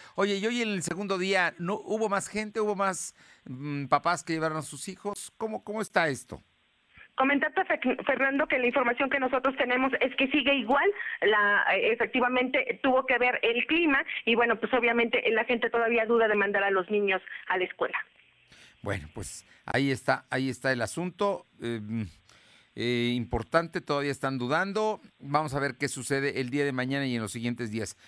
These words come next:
Speaker 1: Muchísimas gracias.
Speaker 2: Seguimos al pendiente.
Speaker 1: Mi compañero Silvino Cuate esta mañana en la conferencia de prensa de Protección Civil Municipal se advirtió que en la capital, en la capital de Puebla, algunas escuelas no están cumpliendo con los protocolos sanitarios.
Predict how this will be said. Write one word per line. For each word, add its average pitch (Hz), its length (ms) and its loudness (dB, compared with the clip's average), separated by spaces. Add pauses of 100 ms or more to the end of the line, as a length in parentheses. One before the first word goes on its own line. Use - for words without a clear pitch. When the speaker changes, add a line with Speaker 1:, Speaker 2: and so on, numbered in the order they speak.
(140)
Speaker 1:
Muchísimas 185 460 -2
gracias. 165 580 -4 (400)
Speaker 2:
Seguimos 240 320 2
al 294 100 0
pendiente. 180 320 -2 (400)
Speaker 1:
Mi 98 80 -8
compañero 113 380 -4
Silvino 104 400 -6
Cuate 120 340 -2
esta 113 200 -4
mañana 117 600 -2 (280)
en 107 100 -6
la 110 80 -2
conferencia 120 400 -2
de 117 60 0
prensa 131 320 -4
de 123 80 -2
Protección 107 440 -6
Civil 135 300 -6
Municipal 131 680 -2 (280)
se - 180 -4
advirtió 90 540 -8
que 156 80 -4
en 160 80 2
la 151 140 0
capital, 110 560 -4
en 104 80 -6
la 123 80 0
capital 143 340 -2
de 175 80 -4
Puebla, 220 420 -2 (320)
algunas 135 480 -4
escuelas - 800 -6 (200)
no 139 220 -2
están 151 300 -4
cumpliendo 147 600 -8
con 92 120 -10
los 85 100 -10
protocolos 110 640 -6
sanitarios. 123 680 -2